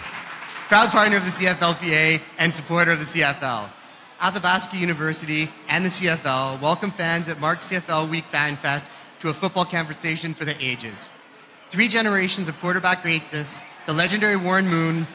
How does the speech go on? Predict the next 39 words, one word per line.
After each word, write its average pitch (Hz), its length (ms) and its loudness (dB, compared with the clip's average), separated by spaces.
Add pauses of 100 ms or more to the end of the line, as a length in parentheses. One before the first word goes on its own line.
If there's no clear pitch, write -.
(120)
the 156 80 -4
incomparable 175 540 -4
Anthony 175 320 -6
Calvillo, 147 640 0 (400)
and 139 100 -4
the 147 80 0
dynamic 156 640 2
Mike 170 200 0
Riley 139 440 0 (180)
are 135 60 -12
gonna 147 140 0
join 165 280 0
T 190 140 -6
S 185 140 -4
N's 180 180 -6
Rod 175 220 0
Smith 185 500 2 (420)
in 147 80 -2
a 147 60 0
discussion 170 500 0
about 147 180 -2
achieving 196 320 2
greatness 165 580 0 (220)
and 143 100 -4
overcoming 156 520 0
obstacles. 123 640 -6 (840)
Athabasca 196 560 0
University 170 720 -2 (600)
is 165 140 -2
a 170 60 2
world-class 190 600 2
leader 180 220 2
in 170 80 4
distance 165 320 -4
education, 147 560 -4 (640)
and 147 100 -2
these 202 160 4
football 196 380 2
leaders 175 500 0